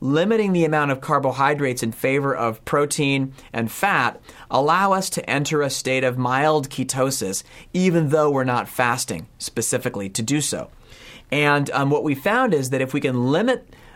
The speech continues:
um, uh, the ketosis and keep it in a very mild state, there are a lot of health benefits that come from that as well,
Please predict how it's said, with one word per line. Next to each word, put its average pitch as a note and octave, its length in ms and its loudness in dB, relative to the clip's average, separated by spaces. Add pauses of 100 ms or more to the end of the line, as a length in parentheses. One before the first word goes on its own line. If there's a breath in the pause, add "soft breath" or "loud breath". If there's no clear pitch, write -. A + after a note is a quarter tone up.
um, C#3 280 0
uh, C3 140 0
the B2 140 -4
ketosis B2 680 -4
and C3 160 -4
keep G#3 280 -6
it F#3 80 -2
in C#3+ 160 -2
a B2+ 80 2
very D3 240 0
mild C#3 560 2
state, C#3+ 520 -2 (380 loud breath)
there D3+ 120 4
are D#3 40 4
a D3 60 4
lot D3 200 4
of D3 80 -2
health C3+ 280 0
benefits A#2+ 380 -2
that - 180 -8
come B2 260 -2
from A2 260 -4
that A#2+ 260 2
as G#2 160 -8
well, A#2 480 0